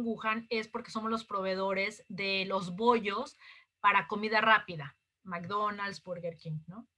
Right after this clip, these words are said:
McDonald's es muy importante en China. Eh, es, hay, hay como en cada esquina, hay muchísimas franquicias en China. Eh, y entonces tuvimos un impacto terrible al principio porque cerraron todo,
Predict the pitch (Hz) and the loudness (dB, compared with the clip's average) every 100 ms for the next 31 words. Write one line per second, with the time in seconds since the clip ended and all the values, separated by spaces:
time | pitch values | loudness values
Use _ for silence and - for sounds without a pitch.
0 | _ _ _ _ _ 196 196 190 220 240 | _ _ _ _ _ -4 -2 2 2 2
1 | 233 214 214 214 185 180 180 - 175 - | 0 -2 -4 -4 -6 -4 -6 -4 -4 -4
2 | 190 170 156 - - - - - - 208 | -4 -4 -8 -10 -20 -20 -20 -20 -4 0
3 | 196 196 190 190 190 196 190 - - - | 2 2 2 0 -2 -4 -6 -10 -14 -6
4 | 190 196 202 196 190 190 196 196 - 190 | -4 -4 -8 -10 -4 -4 -4 -8 -8 -6
5 | 185 175 190 202 - 202 175 185 196 - | -4 -4 -4 -4 -6 -6 -4 -6 -6 -2
6 | 220 160 208 202 185 175 170 175 160 160 | -2 -2 -8 -10 -10 -10 -8 -8 -8 -8
7 | 160 156 170 165 160 _ _ 226 196 196 | -6 -6 -6 -6 -6 _ _ -4 0 0
8 | 196 - 220 226 233 277 262 359 - - | -2 -4 0 2 4 4 4 -2 -6 0
9 | 254 247 277 330 311 294 277 262 247 233 | 4 6 6 2 0 -6 2 6 6 4
10 | 220 233 233 190 233 226 226 226 214 180 | -2 0 0 2 2 4 2 0 -4 -6
11 | 202 233 240 240 180 202 180 220 247 226 | -2 0 0 0 -2 -2 4 8 8 6
12 | 170 156 _ _ - 226 269 175 | -4 -12 _ _ 6 8 8 4